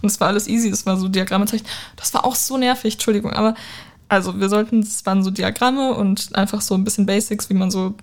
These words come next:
Sachen darstellen kann. Und dann war eine Aufgabe so, „Ja, äh, stellen Sie“, da gab's so eine vorgegebene Tabelle, das, äh, in einem Säulendiagramm mit relativer Häufigkeit dar.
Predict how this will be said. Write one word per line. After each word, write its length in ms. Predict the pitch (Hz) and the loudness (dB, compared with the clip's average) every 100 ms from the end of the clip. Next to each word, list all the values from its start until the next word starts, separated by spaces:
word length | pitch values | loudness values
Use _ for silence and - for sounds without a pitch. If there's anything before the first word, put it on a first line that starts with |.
| - | -14
Sachen 300 | - 190 208 | -2 0 2
darstellen 420 | 208 196 - 196 208 | 2 0 0 0 2
kann. 320 | 202 202 226 _ | 2 2 0 _
Und 140 | 214 208 | 0 2
dann 180 | 202 | 2
war 160 | 208 214 | 2 2
eine 220 | 220 226 | 2 2
Aufgabe 360 | 220 - 220 214 | 0 0 0 2
so, 100 | 208 | 0
„Ja, 400 | 269 294 294 302 - - - - | 2 2 2 -2 -10 -20 -20 -4
äh, 380 | 226 226 226 226 226 - - - - - | 0 2 2 2 0 -6 -20 -20 -12 -6
stellen 300 | - 220 214 | 0 2 2
Sie“, 320 | 214 208 208 - 220 | 0 -2 -4 -12 -4
da 120 | 196 | 0
gab's 240 | 202 202 208 | 2 0 2
so 40 | |
eine 80 | 202 | 2
vorgegebene 400 | 208 208 202 208 | 2 2 2 2
Tabelle, 380 | 220 220 240 233 | 2 2 2 2
das, 440 | 214 220 - - | 2 0 -4 -4
äh, 220 | - 202 196 | 0 0 2
in 160 | 202 | 2
einem 180 | 190 190 | 2 2
Säulendiagramm 720 | 202 226 226 220 208 - 196 | 2 2 2 0 -2 0 0
mit 160 | 190 196 | 2 2
relativer 460 | 196 202 208 196 | 2 2 0 2
Häufigkeit 500 | 202 196 - - - | 2 0 -4 -6 -4
dar. 220 | - - | -2 -2